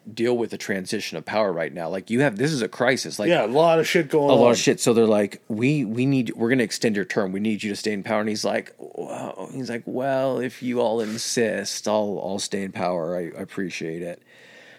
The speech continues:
Speaker 1: So he starts to kind of, he figures that they're starting to build up an army,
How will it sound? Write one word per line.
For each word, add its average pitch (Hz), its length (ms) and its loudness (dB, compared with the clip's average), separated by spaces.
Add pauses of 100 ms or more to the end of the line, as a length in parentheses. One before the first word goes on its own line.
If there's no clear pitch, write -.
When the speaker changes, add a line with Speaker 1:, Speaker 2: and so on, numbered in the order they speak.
Speaker 1:
So 117 480 4 (320)
he 139 520 0
starts 110 340 2
to 110 100 -4
kind 110 240 2
of, 92 180 -4 (320)
he 127 180 -2
figures 123 360 2
that 101 140 0
they're 98 140 -2
starting 98 320 0
to 98 60 -2
build 92 220 -4
up - 120 -4
an 123 80 -2
army, 90 380 -6